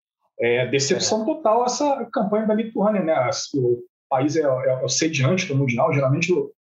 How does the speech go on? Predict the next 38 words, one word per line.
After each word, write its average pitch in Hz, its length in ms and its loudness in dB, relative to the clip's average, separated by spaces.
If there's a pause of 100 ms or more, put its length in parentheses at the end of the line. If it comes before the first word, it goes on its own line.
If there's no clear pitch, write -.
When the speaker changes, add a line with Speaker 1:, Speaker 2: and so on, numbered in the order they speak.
(140)
Speaker 1:
o 135 40 -2
sediante, 170 600 0
assim, 139 280 0
pode 160 220 0
não 170 100 2
ser - 140 -2
uma 160 80 0
seleção - 400 -2
tradicional, 139 400 0
mas 190 160 2
pelo 208 140 0
menos 220 200 2
faz - 160 -2
uma 240 160 2
graça 135 420 0
ali, 123 180 0
né? 135 240 0 (400)
Perdeu 123 280 0
dois 151 240 0
jogos 120 380 -2
aí. 131 240 0 (1000)
Speaker 2:
É, 113 520 0
é, 127 60 0
perdeu 160 360 0
dois 170 240 0
jogos, 185 400 2
mas 196 340 -2
também 180 220 0
não 180 120 0
tem 175 140 0
tanta 156 280 -2
tradição 143 440 0
assim, 196 440 0
né? 156 220 2
Há 151 60 0
muito 147 260 -2
tempo 147 280 -2
que, 113 400 -2